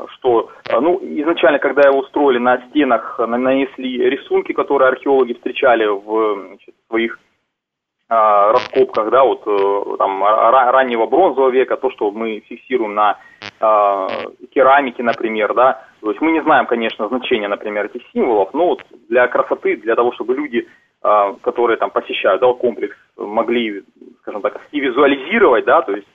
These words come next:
тех людей, и, э, их, э, образ жизни, вот они были нанесены. А, э, э, помещение разделено вот на данный момент на,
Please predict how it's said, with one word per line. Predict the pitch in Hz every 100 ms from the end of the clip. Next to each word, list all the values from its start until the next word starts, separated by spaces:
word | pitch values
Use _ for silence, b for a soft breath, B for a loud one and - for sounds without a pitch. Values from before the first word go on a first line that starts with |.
| _
тех | 113 -
людей, | 117 117 107 - b b _
и, | 117 117
э, | 113 107 107 110
их, | 131 123 -
э, | 117 107 104 -
образ | 123 131 117
жизни, | 123 117 104 95
вот | 90 131 -
они | 123 147
были | 135
нанесены. | 127 127 123 - 110 101 _ _ _ _
А, | 110 117
э, |
э, | 127 135 131 127 127 - 143 131 123
помещение | 151 175 226 196
разделено | 139 139 131 135 151 165 131
вот | 117
на | 123
данный | 123 120
момент | 117 120 120 113
на, | 120 120 110 92